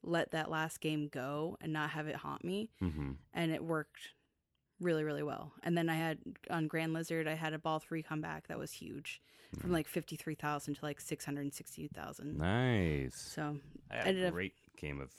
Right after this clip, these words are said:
Speaker 2: sorry,
Speaker 1: Oh,
Speaker 2: not to
Speaker 1: sure.
Speaker 2: introduce
Speaker 1: Yeah, no
Speaker 2: or
Speaker 1: worries.
Speaker 2: to interrupt, but, uh, anyway,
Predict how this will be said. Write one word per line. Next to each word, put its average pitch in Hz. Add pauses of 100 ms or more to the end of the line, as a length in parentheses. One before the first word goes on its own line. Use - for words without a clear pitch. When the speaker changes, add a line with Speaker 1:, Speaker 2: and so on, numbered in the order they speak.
Speaker 2:
sorry, 67
Speaker 1:
Oh, -
Speaker 2:
not 247
to 220
Speaker 1:
sure. 247
Speaker 2:
introduce 76
Speaker 1:
Yeah, 208
no 190
Speaker 2:
or 196
Speaker 1:
worries. 180
Speaker 2:
to -
interrupt, 73
but, 71 (100)
uh, 76 (260)
anyway, 104